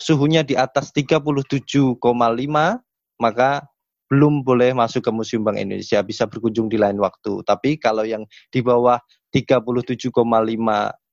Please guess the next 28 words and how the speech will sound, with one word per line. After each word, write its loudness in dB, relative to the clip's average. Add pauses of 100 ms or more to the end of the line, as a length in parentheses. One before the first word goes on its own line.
(160)
derajat 0
Celcius, 0
silahkan 0
masuk -2
dan, 0 (320)
eh, 2
menikmati 2
wahana 2
Museum -8
Bank -4
Indonesia. -6 (480)
Selain -2
untuk -6
pengunjung, 0
kami 0
juga, -2
eh, 0
melengkapi 0 (560)
teman-teman -2 (400)
petugas -2
yang 2
merupakan 0
garda, 0 (160)
garda 2
terdepan -2
Museum -6
Bank 0
Indonesia 0